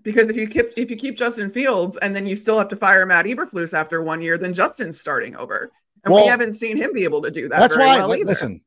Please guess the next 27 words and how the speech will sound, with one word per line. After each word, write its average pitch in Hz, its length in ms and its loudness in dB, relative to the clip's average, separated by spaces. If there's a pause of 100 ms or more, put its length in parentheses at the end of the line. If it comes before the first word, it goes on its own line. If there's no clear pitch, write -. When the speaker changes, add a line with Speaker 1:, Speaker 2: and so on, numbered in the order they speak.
Speaker 2:
but 147 220 -2
I, 180 180 4
I've 165 180 0
already 185 260 2
said, 180 280 2
like, 113 140 -4
I've, 147 260 2
I've 131 380 -4
started 170 340 -2
to 147 80 -2
come 151 160 -2
around 139 300 -2
on 131 80 -4
Matt 127 200 -2
Eberflus, 131 540 -4
and 123 80 -6
unless 143 220 -2
something 147 280 0
disastrous 127 720 0
happens 131 560 -4 (360)
over 151 160 4
the 139 100 0
next 143 240 0
couple 127 220 0
of 123 80 -2
weeks, 127 260 0
unless, 151 400 0